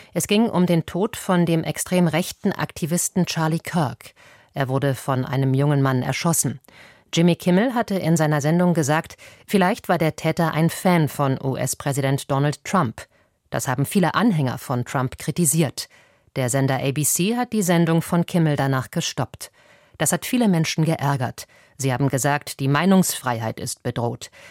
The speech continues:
Der Sender hat die Sendung mit Kimmel darum wieder ins Programm genommen. Kimmel hat gesagt,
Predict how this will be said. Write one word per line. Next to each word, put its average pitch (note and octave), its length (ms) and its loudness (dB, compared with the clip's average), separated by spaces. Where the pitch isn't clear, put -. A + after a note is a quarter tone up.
Der E3 100 2
Sender G#3+ 360 4
hat G#3+ 140 -2
die G3 80 2
Sendung F3+ 380 4
mit G3 160 0
Kimmel F#3 280 2
darum F3+ 320 2
wieder F3 200 2
ins E3 200 0
Programm D3 420 0
genommen. A#2+ 440 -2
Kimmel F#3 320 4
hat F3+ 140 0
gesagt, D#3+ 420 0